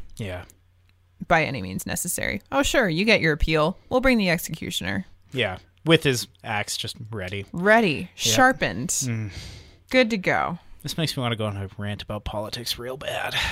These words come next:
Speaker 1: But that's okay. Uh, <laughs> I'm not gonna do that.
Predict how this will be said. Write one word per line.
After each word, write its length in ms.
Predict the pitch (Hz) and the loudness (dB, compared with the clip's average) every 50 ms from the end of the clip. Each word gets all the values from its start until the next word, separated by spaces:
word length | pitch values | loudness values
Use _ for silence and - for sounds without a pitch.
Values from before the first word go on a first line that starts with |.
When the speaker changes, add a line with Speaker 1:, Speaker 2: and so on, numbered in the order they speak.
| - - - - - _ _ _ _ _ _ _ _ _ _ _ | -4 -8 -12 -16 -18 _ _ _ _ _ _ _ _ _ _ _
Speaker 1:
But 160 | - 170 - | -10 -10 -6
that's 280 | - 208 226 - - - - | -6 -8 -6 -6 -8 -6 -4
okay. 540 | 175 190 - _ - - 170 151 104 90 90 110 110 - _ _ - - - - _ _ - - - - - - _ | -4 -4 -4 _ -2 -2 0 0 -2 -4 -6 -10 -12 -16 _ _ -12 -12 -12 -12 _ _ -20 -20 -20 -20 -20 -16 _
Uh, 560 | - 139 131 131 127 127 123 123 123 120 120 - - - - - - - - - | 0 2 4 6 6 6 4 4 4 2 0 0 -4 -10 -12 -12 -12 -12 -12 -14
<laughs> 460 | - - - - - - - - - - | -18 -18 -18 -18 -18 -18 -18 -18 -16 -12
I'm 140 | 165 160 | -10 -6
not 240 | 131 120 151 175 - | -4 -2 -2 -2 -2
gonna 160 | - 101 90 | -6 -8 -8
do 220 | 87 85 190 120 - | -8 -8 -6 -6 -6
that. 300 | 98 87 85 87 85 | -6 -8 -8 -10 -12